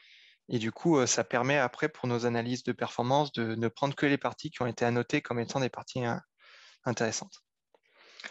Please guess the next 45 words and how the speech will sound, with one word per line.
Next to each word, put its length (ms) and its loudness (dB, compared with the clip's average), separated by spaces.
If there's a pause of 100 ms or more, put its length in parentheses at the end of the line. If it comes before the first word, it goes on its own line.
(220)
Pareil, 320 2
hein, 80 4
sur 180 0
le 60 0
visuel, 580 2
sur 140 -4
la 140 -4
carte, 460 0
on 240 -4
veut 140 0
afficher, 600 2
euh, 140 0 (400)
des 180 0
événements, 640 2
des 120 -6
changements 340 -6
de 80 -10
cap, 440 0 (460)
on 80 0
va 120 0
afficher 340 -2
le 100 4
vent, 220 2
on 40 -2
va 100 -2
afficher 380 -6
le 60 -4
courant. 340 -2 (720)
Donc, 160 -10
et 80 0
tout 160 -6
ça, 200 2
voilà, 240 -2
c'est, 460 -6
sur 200 -6
Grafana, 380 -2
ça 140 -4
serait 200 -4
un 60 -2
petit 140 -10
peu 120 -4
l'enfer 300 -2
de 80 -6
l'implémenter, 460 -8
quoi. 120 -18